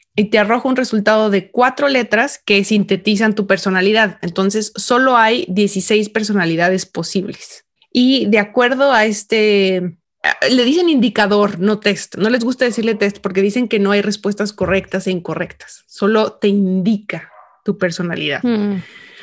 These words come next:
Speaker 1: Y
Speaker 2: Y
Speaker 1: que
Speaker 2: tus
Speaker 1: te ayuda
Speaker 2: problemas.
Speaker 1: a mejorar. <laughs> Exacto.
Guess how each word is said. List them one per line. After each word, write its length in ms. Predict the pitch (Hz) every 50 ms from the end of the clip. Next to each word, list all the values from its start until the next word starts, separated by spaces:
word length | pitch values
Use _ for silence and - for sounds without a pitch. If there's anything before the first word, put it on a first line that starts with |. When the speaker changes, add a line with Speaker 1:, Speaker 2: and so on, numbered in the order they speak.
| - - - - - - - - - - _ _ _ _ _ _ -
Speaker 1:
Y 260 | 311 302 302 311 330 269
Speaker 2:
Y 20 | 220
Speaker 1:
que 80 | 254
Speaker 2:
tus 140 | 214 220 226
Speaker 1:
te 60 | 226
ayuda 160 | 208 214 208 196
Speaker 2:
problemas. 200 | 190 190 190 190
Speaker 1:
a 40 | 190
mejorar. 460 | 196 202 208 214 214 214 214 214 208 - - _ _ _ - - - - - - - - - - -
<laughs> 500 | 330 - - - - - - 247 240 202
Exacto. 540 | 202 190 - - 202 190 - - - 190 156